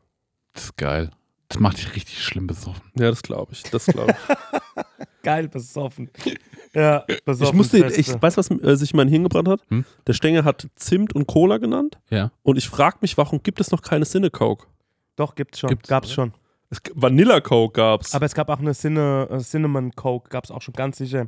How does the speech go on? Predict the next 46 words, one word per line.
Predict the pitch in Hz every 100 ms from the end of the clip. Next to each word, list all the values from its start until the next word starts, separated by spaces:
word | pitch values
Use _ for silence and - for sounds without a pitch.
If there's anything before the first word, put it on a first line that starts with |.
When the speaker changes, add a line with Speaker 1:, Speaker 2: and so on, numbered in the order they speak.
| -
Speaker 2:
Schon | -
getrunken? | 156 156 196 311 339 _ -
Speaker 3:
Ja, | 147 139 147 151 _ _ -
war | 139 170 196
okay, | 175 - 165 208 -
aber | 170 185
dann, | 175 180 -
ich | 170
finde, | 185 196 196 -
ich | 139 -
finde | 208 196
so | 185
diesen, | 180 180 175 165 156 - _ _ _ -
ich | 110 117
weiß | 165 233
ja | 214
gar | 170 160
nicht, | 147 147
also | 143
ich | 180 208
hab | -
den | 170
Eindruck, | 160 185 185
in | 151
der | 139
normalen | 123 127 151 208
Cola | - 147 139 131
geht's | 131 135
schon | - 123
in | 127
eine | 127 123
zimtige | 151 143 139 127
Richtung, | 135 - 127
nur | 135 139
wir | 131 -
konnten | 147 -
das | 135
noch, | 147
oder | 139 123 135
ich | -
konnte | 156 147
das | 143
noch | 143
nie | 143 170
so | 127
einordnen | 143 190 135 131 131